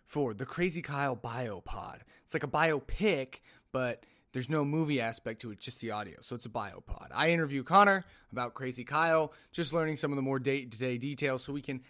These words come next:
have a better image of him and learn a little bit more about what made this guy tick before we potentially get into second semester stories with him.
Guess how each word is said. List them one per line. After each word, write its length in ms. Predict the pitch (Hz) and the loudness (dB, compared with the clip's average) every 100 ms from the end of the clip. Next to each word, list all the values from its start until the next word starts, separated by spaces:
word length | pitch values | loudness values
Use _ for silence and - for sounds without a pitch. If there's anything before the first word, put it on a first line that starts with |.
| _ | _
have 140 | 156 160 | -8 -6
a 60 | |
better 380 | 131 175 170 - | 0 0 0 -2
image 320 | 196 160 135 - | -4 -2 -2 -4
of 160 | 131 117 | -6 -6
him 320 | 131 110 - | -4 -6 -6
and 180 | 123 147 | -6 -2
learn 140 | 165 | 0
a 60 | 160 | 0
little 120 | 160 | 0
bit 140 | 156 | -2
more 220 | 156 147 127 | -4 -4 -2
about 320 | 131 120 - - - - | -2 -2 -4 -16 -20 -6
what 160 | 143 131 | -4 -2
made 320 | 127 127 120 | -2 -2 -4
this 260 | 120 - - _ - | -10 -12 -16 _ -8
guy 300 | 110 104 92 - | -6 -6 -10 -12
tick 420 | - 135 - - _ | -4 -4 -4 -14 _
before 560 | 165 160 214 220 139 156 _ _ _ - | -6 6 10 10 8 -2 _ _ _ -12
we 80 | 135 | -10
potentially 480 | 131 160 170 135 | -4 -4 -4 -4
get 120 | 127 123 | -2 -2
into 420 | 120 127 120 117 _ _ - | -2 -2 -2 -4 _ _ -2
second 420 | - 220 202 190 | 4 6 4 -2
semester 480 | 185 185 185 - 180 | 0 0 0 0 0
stories 800 | - 190 185 147 98 - - - _ _ _ _ | 4 6 8 6 2 -8 -14 -14 _ _ _ _
with 160 | 123 117 | -8 -6
him. 300 | 101 110 | -10 -12